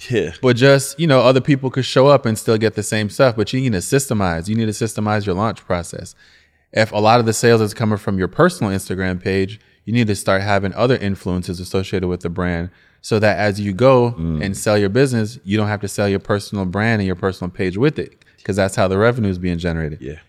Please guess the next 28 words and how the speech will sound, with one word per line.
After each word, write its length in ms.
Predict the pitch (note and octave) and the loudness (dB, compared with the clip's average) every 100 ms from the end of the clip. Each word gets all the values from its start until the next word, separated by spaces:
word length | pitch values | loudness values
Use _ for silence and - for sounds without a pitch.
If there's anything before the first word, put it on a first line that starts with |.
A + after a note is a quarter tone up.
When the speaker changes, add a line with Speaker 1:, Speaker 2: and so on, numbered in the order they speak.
| - | -4
Speaker 2:
You 120 | A2 | 0
need 120 | B2 | 2
to 60 | A2 | 0
start 260 | - G2+ | 2 2
pushing 260 | - G#2+ G2+ | 0 -2 -4
people 280 | A2 G#2 F#2 | -6 -6 -2
down 360 | G2 F#2+ F#2 - | -2 -2 -4 -8
to 120 | - | -6
your 100 | F2+ | -4
brand 360 | E2+ A2 C3 C3 | -2 0 0 -2
page 300 | F#2+ F2+ - | -4 -4 -6
to 80 | |
be 80 | F#2 | -4
able 140 | F2+ F2 | -4 -4
to 80 | |
do 120 | E2+ E2+ | -4 -4
that. 200 | E2 - | -4 -6
So 240 | - F2 - _ _ | -6 -6 -8 _ _
the 100 | A2 | -2
brand 260 | G#2 C3 C#3+ | 2 4 2
just 160 | A#2+ | 0
needs 160 | A#2+ G#2+ | -4 -4
to 60 | |
start 300 | G#2 G#2 G2 F2 | -2 0 0 0
standing 400 | - G#2 G2 F#2+ | -4 -2 0 -2
on 120 | F2+ | -2
its 160 | E2 - | -6 -6
own 240 | G#2+ G2+ | -4 -2